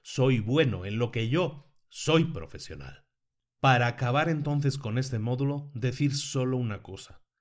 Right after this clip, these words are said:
No tiene misterio convertirse en profesional. Es una decisión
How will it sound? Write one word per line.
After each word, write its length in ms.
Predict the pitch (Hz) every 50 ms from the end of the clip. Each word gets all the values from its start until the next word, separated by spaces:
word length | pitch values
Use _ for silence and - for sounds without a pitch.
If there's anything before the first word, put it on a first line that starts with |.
| _ _ _
No 400 | _ - 107 120 131 143 139 139
tiene 340 | 139 127 123 131 135 139 143
misterio 920 | 135 127 113 110 104 - - - - 131 127 127 123 127 127 127 127 123 -
convertirse 880 | - - 110 104 107 98 98 92 87 87 - - 107 110 117 - - 113
en 140 | 107 104
profesional. 840 | 104 107 87 - - 101 - - - 87 90 95 92 90 87 - _ _ _ _ _ _
Es 220 | 151 165 165 -
una 160 | 196 185 170 151
decisión 800 | 135 127 131 - 107 104 - - 135 151 208 208 220 - -